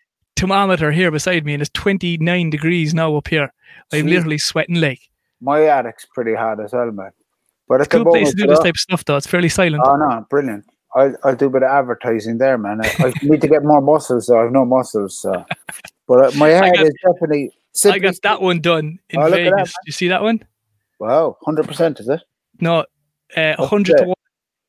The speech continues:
Speaker 1: I have to win sooner or
Speaker 2: Hundred to one.
Speaker 1: later.
Speaker 2: That's good, man.
Speaker 1: <laughs> Back
Speaker 2: Yeah,
Speaker 1: myself,
Speaker 2: that,
Speaker 1: boy.
Speaker 2: that's the way to do it, man.
Speaker 1: Yeah, sometimes you
Speaker 2: Yeah,
Speaker 1: gotta
Speaker 2: yeah.
Speaker 1: do it. Sometimes you gotta believe in yourself. If you don't believe in yourself, ain't no one gonna do it, like.
Speaker 2: You said it, bro.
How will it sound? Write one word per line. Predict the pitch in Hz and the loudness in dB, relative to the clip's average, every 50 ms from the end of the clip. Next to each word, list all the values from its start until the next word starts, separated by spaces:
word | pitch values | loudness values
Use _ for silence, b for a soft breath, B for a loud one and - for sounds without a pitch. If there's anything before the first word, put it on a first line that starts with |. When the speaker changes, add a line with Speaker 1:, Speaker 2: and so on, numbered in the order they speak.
| _ _ _ | _ _ _
Speaker 1:
I | - 156 | -4 0
have | 151 180 175 - | 0 0 0 0
to | - 160 | 0 0
win | 147 156 156 | 2 2 0
sooner | 147 - - 190 180 170 156 | 0 0 2 2 4 4 4
or | 147 143 | 2 0
Speaker 2:
Hundred | 143 | -2
to | 143 139 | -4 -6
one. | 139 | -6
Speaker 1:
later. | 139 151 - _ _ _ _ - - 107 104 - - | -6 -8 -10 _ _ _ _ -4 -4 -4 -4 -2 -2
Speaker 2:
That's | 127 - - | -2 -2 2
good, | - 185 135 131 113 | 4 4 4 4 4
man. | 107 101 - - _ - 190 _ - _ _ _ - - 247 254 208 - | 0 -4 -8 -8 _ -10 -14 _ -14 _ _ _ -14 -10 -8 -8 -8 -6
Speaker 1:
<laughs> | - | -4
Back | - 190 170 - - | -4 -4 -4 -2 -2
Speaker 2:
Yeah, | 185 | 0
Speaker 1:
myself, | 175 156 - 175 165 165 151 | 0 0 0 0 -2 0 0
Speaker 2:
that, | - 175 | 0 0
Speaker 1:
boy. | 165 175 196 208 _ _ _ _ _ _ _ _ _ _ _ _ | 0 0 -2 -4 _ _ _ _ _ _ _ _ _ _ _ _
Speaker 2:
that's | - 131 - - | -8 -8 -6 -2
the | 135 131 | 2 2
way | 120 113 | 2 2
to | 113 | 2
do | 120 147 156 120 | 2 2 2 2
it, | 90 - | 2 -2
man. | - 110 120 _ _ _ _ _ _ - - 214 | -6 -14 -16 _ _ _ _ _ _ -10 -6 -2
Speaker 1:
Yeah, | 247 269 262 | -2 -2 -2
sometimes | - - 247 226 240 226 220 220 | -2 -4 -4 -2 -2 0 2 2
you | 220 | 4
Speaker 2:
Yeah, | 226 214 | 4 4
Speaker 1:
gotta | 214 226 233 | 2 2 2
Speaker 2:
yeah. | |
Speaker 1:
do | 240 240 | 2 2
it. | 226 - _ _ - | 0 0 _ _ -18
Sometimes | - - - - 208 190 190 190 | -16 -14 -10 -6 -2 -2 0 0
you | 190 | 0
gotta | 196 190 190 175 | 0 0 0 2
believe | 175 196 208 214 208 185 | 2 2 2 2 2 2
in | 185 | 2
yourself. | 180 175 - 196 190 185 165 | 2 2 2 2 2 0 0
If | 165 | 0
you | 160 | 0
don't | 185 190 180 | 0 0 0
believe | 196 180 190 | 2 0 2
in | 180 180 | 2 0
yourself, | 160 - 196 190 170 | -2 0 0 0 0
ain't | 180 175 165 | 0 -2 0
no | 180 185 | 0 0
one | 185 180 | 0 0
gonna | 170 175 170 | 0 0 0
do | 160 196 190 | 2 2 0
it, | 170 - | 0 0
like. | 147 151 190 226 - _ _ _ _ _ _ _ _ - | -2 -2 -2 -4 -6 _ _ _ _ _ _ _ _ -14
Speaker 2:
You | 104 101 | -12 -10
said | - - 123 117 107 | -4 0 0 2 0
it, | 101 - - | 0 -4 -4
bro. | 101 101 98 - | -4 -4 -4 -6